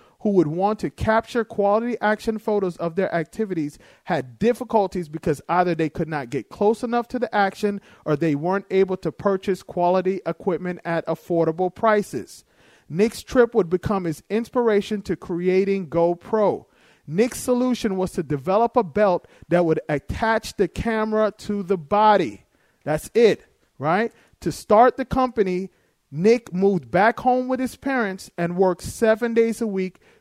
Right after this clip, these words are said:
twenty hours a day. That's how focused he was, all right? Early prototypes were made using a drill and his mother's sewing machine.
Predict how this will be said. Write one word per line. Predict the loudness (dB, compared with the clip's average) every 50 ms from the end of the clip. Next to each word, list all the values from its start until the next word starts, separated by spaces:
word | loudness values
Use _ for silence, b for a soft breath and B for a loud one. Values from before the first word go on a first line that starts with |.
| b b
twenty | -18 -14 -6 -2 0 0 0 -2 -4 -4 -4 -4 -4 -6 -4
hours | 0 2 4 4 4 4 2 0 -2 -4 -6 -4 -4
a | -2
day. | -2 2 2 4 4 4
That's | 4 2 -2 -2 -2
how | -2 -2 -2
focused | -2 0 2 4 4 4 2 -4 -8 -8 -8
he | -8 -8
was, | -4 -4 -6 -6 -6 -10 -16 -20 _ _ _ _ _ _ -8
all | -4
right? | 0 0 0 0 0 b b b b b b b 4
Early | 4 6 6 4 2 0
prototypes | 0 0 2 4 4 2 2 0 2 2 2 2 0
were | -2 -2
made | -2 0 0 0 0 0
using | 0 -4 -4 -4 -6 -6 -4
a | -4 -6
drill | -6 -6 -4 2 4 4 4 4 2 0 -2
and | -6 -4 -4
his | -4 -6 -6
mother's | -8 -8 -4 -2 -2 0 0 0 -2 -2 -4
sewing | -8 -10 -4 -2 0 0 0 0 -2 -4 -4
machine. | -8 -8 -8 -10 -10 -10 -10 -12 -16 -20